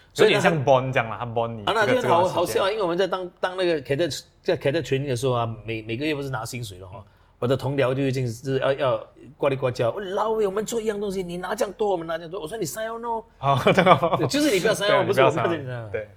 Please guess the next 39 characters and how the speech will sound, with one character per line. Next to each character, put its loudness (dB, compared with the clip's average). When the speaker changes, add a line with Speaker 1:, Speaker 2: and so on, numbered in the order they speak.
Speaker 1:
Yeah。 -10
Speaker 2:
对。 -20
Speaker 1:
So -4
I 2
think， -2
呃， 2
Speaker 2:
哦。 2
Speaker 1:
yeah， 4
这 -2
就 -2
是 2
我 0
后 -2
来， -4
然 -4
后 0
呢， 0
我 2
就， 2
after -4
that 0
呢， -4
我 -4
就， 0
呃， -10
我 -2
在 2
部 -2
队 2
里 -4
面， -8
Speaker 2:
嗯。 -18
Speaker 1:
就 0
在 2
H -4
Qdo -2
S -6
I -6
B -8